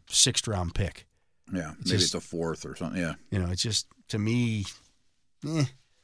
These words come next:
Speaker 1: guy. Eh, not only that, but, you know, teams don't want quarterbacks necessarily going out of their building,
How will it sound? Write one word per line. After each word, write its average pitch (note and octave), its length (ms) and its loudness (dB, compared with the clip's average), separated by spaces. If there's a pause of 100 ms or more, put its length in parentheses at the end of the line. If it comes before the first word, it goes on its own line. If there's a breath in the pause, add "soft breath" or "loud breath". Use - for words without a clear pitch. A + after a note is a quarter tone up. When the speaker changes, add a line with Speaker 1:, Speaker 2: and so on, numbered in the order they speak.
(180)
Speaker 1:
guy. B2 320 -4 (100)
Eh, A#2+ 120 0 (380 soft breath)
not G#3+ 200 2
only E3 200 6
that, C3 300 4
but, A#2 120 -2 (280)
you B2+ 80 0
know, G2 140 0
teams D3+ 400 0
don't B2+ 240 0
want A2+ 340 -2 (1300)
quarterbacks G#2+ 540 2
necessarily G2+ 640 2
going G#2+ 340 -2
out A2 160 2
of G#2+ 80 0
their G2 120 0
building, F2+ 580 0